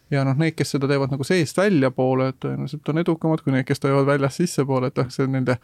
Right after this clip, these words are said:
ma arvan, et see personalitiim peaks olema see nagu heas mõttes vedur ja marketingitiim tuleb siis oskuste ja, ja realiseerimisega järgi.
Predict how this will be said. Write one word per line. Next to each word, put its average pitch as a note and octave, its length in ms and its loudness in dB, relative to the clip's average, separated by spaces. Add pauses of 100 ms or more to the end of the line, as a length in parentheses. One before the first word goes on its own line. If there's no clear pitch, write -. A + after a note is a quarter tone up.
(540)
ma D3+ 100 2
arvan, D#3+ 200 2
et C#3 80 -2
see - 160 -2
personalitiim C#3 840 2
peaks C3+ 220 -2
olema C3+ 360 2
see C3 460 0 (1120)
nagu C#3+ 120 4
heas E3 260 4
mõttes C#3 280 2
vedur C#3 520 2
ja C#3+ 160 2
marketingitiim C#3+ 920 2
tuleb C#3 260 2
siis C#3+ 200 0
oskuste D#3 500 0
ja, C3+ 400 2
ja C#3 140 2
realiseerimisega C#3+ 800 2
järgi. D#3+ 480 2